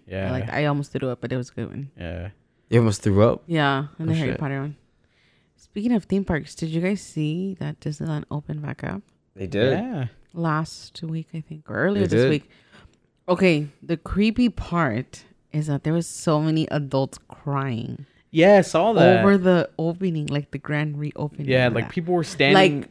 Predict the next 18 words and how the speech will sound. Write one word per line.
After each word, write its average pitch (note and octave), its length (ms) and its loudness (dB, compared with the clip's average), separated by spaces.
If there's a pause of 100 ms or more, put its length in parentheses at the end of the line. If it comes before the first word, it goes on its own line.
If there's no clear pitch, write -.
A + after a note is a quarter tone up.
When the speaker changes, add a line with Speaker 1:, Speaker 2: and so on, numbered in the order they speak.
Speaker 2:
in C#3 140 0
front D3 200 2
of - 60 2
the - 60 4
Speaker 1:
like, - 80 6
Speaker 2:
gate, C#3 100 6
like, B2 280 -2
bawling. F#3 440 8
Speaker 1:
bawling E3+ 440 6
their D#3 220 0
eyes D#3+ 360 2
out, C3 200 -2
Darnell. C3 460 -4
Like, C3+ 240 -6
you D#3 140 -2
have E3+ 180 -4
no C#3 480 -4
idea. A#2+ 480 -2